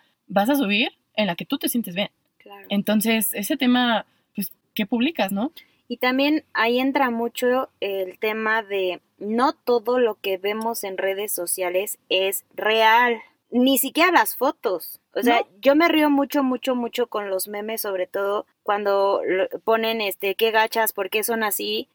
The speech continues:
Speaker 2: en donde se le ve la cara impresionante, pero ya la ves de cuerpo completo y dices, "Ups, y didiup, ¿qué, qué sucedió aquí?".
Speaker 1: <laughs>
Speaker 2: Y es esta parte de no aceptarnos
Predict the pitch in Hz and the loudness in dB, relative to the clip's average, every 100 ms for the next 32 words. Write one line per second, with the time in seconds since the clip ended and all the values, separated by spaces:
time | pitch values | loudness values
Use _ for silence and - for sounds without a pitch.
0 | - 202 214 214 214 208 220 208 214 247 | -8 -4 -2 0 0 0 0 0 2 4
1 | 262 - 233 233 247 233 - 220 208 - | 4 4 2 2 0 -4 -4 -2 -2 -2
2 | 214 208 214 214 220 240 254 214 196 196 | -2 0 -2 -2 0 0 0 0 0 2
3 | 208 220 226 220 220 220 220 202 190 196 | 2 2 0 -2 -2 -4 -4 -6 -4 -2
4 | 226 214 214 208 - 262 285 240 214 196 | -2 -2 -4 -6 -6 -4 -4 -4 -6 -2
5 | 277 - _ _ - 214 - 247 247 294 | -2 -4 _ _ -4 -2 0 2 2 2
6 | - 254 220 285 277 254 262 339 - - | 2 2 4 4 4 2 -2 -2 -4 -4
7 | - - _ _ _ - 247 294 320 370 | 0 0 _ _ _ -4 2 2 4 2
8 | - 381 - 285 294 320 277 240 233 240 | 2 2 4 2 4 2 2 2 0 0
9 | 277 330 262 - - 240 254 247 311 | 0 0 -2 -4 -2 0 0 -2 -4